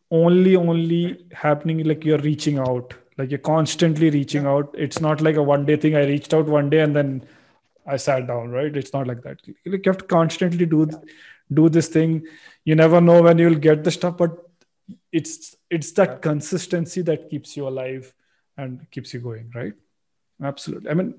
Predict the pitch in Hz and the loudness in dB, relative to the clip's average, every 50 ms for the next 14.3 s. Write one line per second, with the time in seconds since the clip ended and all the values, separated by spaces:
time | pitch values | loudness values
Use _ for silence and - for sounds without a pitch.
0 | _ _ - 175 170 - - - 180 175 180 165 151 - - 147 143 143 143 139 | _ _ -4 -4 -4 0 2 2 4 4 4 2 2 2 4 4 4 4 4 0
1 | - - 147 135 131 127 123 127 131 135 165 - _ _ _ _ _ _ _ _ | -4 -6 -6 -6 -4 -6 -6 -6 -6 -8 -10 -12 _ _ _ _ _ _ _ _
2 | _ _ - 131 131 131 131 135 120 - 147 135 135 135 143 139 131 139 135 135 | _ _ -8 -6 -4 -4 -4 -4 -2 0 2 4 4 6 6 4 4 2 2 2
3 | 139 131 - - - - - 131 131 - - - - 247 240 _ _ - 135 127 | 0 0 0 -4 -8 -6 -6 -6 -6 -6 -8 -10 -14 -20 -20 _ _ -2 -2 0
4 | 127 135 135 127 - - 131 131 127 131 127 123 123 - - _ _ _ _ - | -2 -2 -4 -4 -4 -2 -2 -2 -2 -2 -6 -8 -10 -14 -18 _ _ _ _ -20
5 | _ _ _ _ - 139 127 135 135 127 - - - 139 131 135 135 127 131 131 | _ _ _ _ -8 -4 0 0 0 0 0 -4 -6 -6 -4 -2 -2 -2 -4 -6
6 | 120 123 139 - - - 147 151 151 147 - 151 147 147 - 139 131 127 131 135 | -8 -10 -12 -10 -4 -2 0 0 0 0 0 -2 -2 -2 -2 -2 -2 -2 -4 -8
7 | 143 - _ _ - 143 131 127 123 120 127 120 117 - - 127 120 120 120 123 | -12 -16 _ _ -6 -4 -4 -2 -2 -4 -4 -6 -6 -8 -6 -6 -6 -6 -6 -8
8 | 127 - - - 131 127 - - - 123 120 127 131 131 135 - _ _ _ - | -10 -10 -10 -10 -10 -10 -10 -12 -12 -10 -10 -10 -10 -10 -12 -16 _ _ _ -20
9 | - - - - 143 - 143 - - 185 175 175 175 180 - 170 180 180 196 208 | -20 -18 -8 -4 -4 -2 -2 -2 -2 -2 -2 -2 -6 -10 -6 0 2 4 4 2
10 | 202 - - - 160 170 170 160 156 151 - - - 151 127 - - 147 139 135 | 0 -2 0 2 2 4 4 2 2 0 -2 -4 -6 -6 -6 -6 -8 -10 -10 -10
11 | - - - _ _ - 151 143 139 127 127 139 135 135 - 139 135 127 127 123 | -12 -14 -18 _ _ -8 -6 -6 -4 -2 -2 -2 -2 -2 -4 -6 -6 -4 -4 -6
12 | 135 123 - - - 135 127 123 127 - 131 127 131 - - - - _ _ - | -6 -6 -8 -8 -6 -6 -6 -6 -8 -10 -14 -14 -16 -20 -20 -20 -20 _ _ 4
13 | 156 151 151 151 - - - 180 165 185 175 185 175 165 175 - 165 170 185 185 | 6 8 8 6 4 2 2 2 2 4 6 6 6 6 8 8 8 8 8 6
14 | 175 - - 202 196 196 | 4 4 4 2 2 2